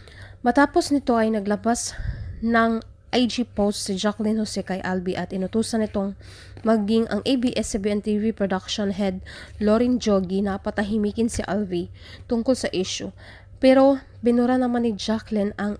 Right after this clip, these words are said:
Instagram post niya makalipas lang ilang oras.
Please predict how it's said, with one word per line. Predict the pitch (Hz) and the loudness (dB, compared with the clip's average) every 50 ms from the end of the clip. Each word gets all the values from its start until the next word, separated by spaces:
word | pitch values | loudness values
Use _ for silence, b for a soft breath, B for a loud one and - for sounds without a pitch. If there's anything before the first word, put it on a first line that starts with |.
| - - | -6 -2
Instagram | 226 247 247 - - 240 220 196 196 202 202 208 | -2 -2 -2 0 -2 -2 0 0 0 0 0 0
post | - - 208 196 196 - - - | -2 -2 0 0 0 -2 -4 -4
niya | 208 190 180 180 - B B B B B B - | -2 -2 -2 -2 -6 B B B B B B -10
makalipas | 214 - 220 214 220 233 - - 233 226 - - | -6 -4 -2 0 -2 -2 -2 -2 -2 -2 0 -2
lang | 208 196 180 190 | -2 -2 -2 -2
ilang | 196 208 202 190 | -2 -2 -2 -2
oras. | - 180 180 170 175 180 - - - | -2 -2 -2 0 -2 -2 -4 -6 -8